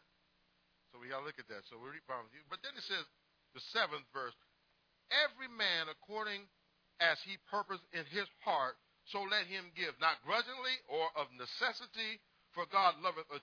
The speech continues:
cheerful giver." So if he loves a cheerful giver, how do you think he feels about a grudging giver? I'll let you think about that.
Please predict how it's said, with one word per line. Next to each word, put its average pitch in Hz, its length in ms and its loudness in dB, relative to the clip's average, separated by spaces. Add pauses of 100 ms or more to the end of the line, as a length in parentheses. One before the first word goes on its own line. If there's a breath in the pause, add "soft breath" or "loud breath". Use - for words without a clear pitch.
(140)
cheerful 240 400 -2
giver." 135 160 -8
So 190 160 -10
if 208 80 -14
he 254 80 -14
loves 370 240 -10
a 302 160 -12
cheerful - 320 -14
giver, 131 160 -12 (240)
how 226 80 -4
do 254 80 -12
you 180 80 -20
think 175 160 -14
he 139 80 -20
feels 131 240 -14
about 117 240 -4
a 104 80 -12 (1500)
grudging 123 320 -6
giver? - 240 -20 (880)
I'll 107 80 -20
let 110 160 -16
you 110 160 -20
think 95 160 -20
about 73 160 -20
that. 71 160 -20